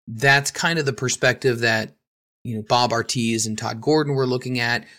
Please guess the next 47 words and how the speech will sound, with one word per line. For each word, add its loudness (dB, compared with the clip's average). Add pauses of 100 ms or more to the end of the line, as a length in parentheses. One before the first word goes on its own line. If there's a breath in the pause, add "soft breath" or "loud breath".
(160 loud breath)
We 0
don't 6
wanna 0
go 4
out 2
of 0
business. 0
We 0
don't 2
wanna -2
fall -2
victim -4
to -10
the -6
same -2
mistakes -2 (320 soft breath)
that -4
Joel 0
Goodhart 0
did. 2 (460 soft breath)
So 6 (240 loud breath)
in 2
Todd's 2
office, 2
they 4
decided 4
to -4
say, 0
"All 0
right, 4
what 0
are 4
we 0
gonna 0
do -2
here? -8 (580)
We 0
still 2
wanna 0
do 2
wrestling." 2
They 2
were 0
both 0
huge -2
wrestling 0
fans. -2